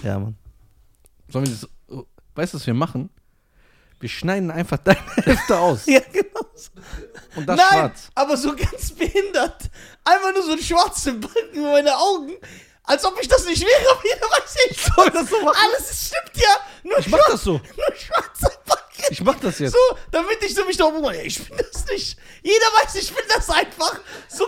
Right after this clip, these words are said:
Speaker 1: ganz billig, so ein schwarz, so ein schwarzer Balken.
Speaker 2: Soll ich das machen?
Speaker 1: Dass so, wenn Leute sagen, warum, ich stell dir vor, und er wird das dann so auch nach außen tragen, weil Leute kommen, ey, Schein, wieso, äh, war, äh, wieso war da der schwarze Balken? Und dann sagt er so voll ernst,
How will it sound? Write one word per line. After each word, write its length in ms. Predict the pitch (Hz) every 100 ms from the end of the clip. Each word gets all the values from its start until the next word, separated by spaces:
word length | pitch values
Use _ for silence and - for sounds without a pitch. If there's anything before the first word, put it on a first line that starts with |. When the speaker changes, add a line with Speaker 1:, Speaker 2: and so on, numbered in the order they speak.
| 330
Speaker 1:
ganz 340 | 508 - 320
billig, 520 | 294 - 403 392 -
so 120 | - 480
ein 200 | - 539
schwarz, 360 | - 571 - 587 - 587 - 587
so 180 | - -
ein 260 | 539 539 -
schwarzer 920 | 719 - - - - 605 - - -
Balken. 500 | 302 480 - 339 302
Speaker 2:
Soll 100 | 403
ich 80 | 339
das 200 | 403 311
machen? 360 | 320 320 240 254
Speaker 1:
Dass 160 | 285
so, 80 | 330
wenn 120 | 285
Leute 280 | 277 311 330
sagen, 420 | 285 320 320 320 - _ _ - -
warum, 460 | 196 202 214 190 -
ich 140 | -
stell 140 | - 370
dir 100 | 403
vor, 320 | 381 349 320 - - -
und 160 | 233
er 180 | 262 269
wird 140 | 330
das 100 | 320
dann 180 | - 247
so 220 | 233 247 - - -
auch 240 | 247 - -
nach 180 | 208 -
außen 300 | 294 440 262
tragen, 220 | 185 170 151
weil 60 |
Leute 140 | 185 196
kommen, 220 | 190 175 - - -
ey, 100 | 135
Schein, 280 | - 220 180
wieso, 400 | 139 160 151 -
äh, 240 | - 120 123
war, 340 | 139 135 - 120 120
äh, 60 | 110 _ - - - - -
wieso 180 | 113 123
war 80 |
da 80 | 139
der 120 | 123
schwarze 300 | 110 135 -
Balken? 340 | 117 165 - 110
Und 100 | 165
dann 100 | 220
sagt 200 | 262 285
er 60 | 208
so 80 |
voll 120 | 208 220
ernst, 200 | 208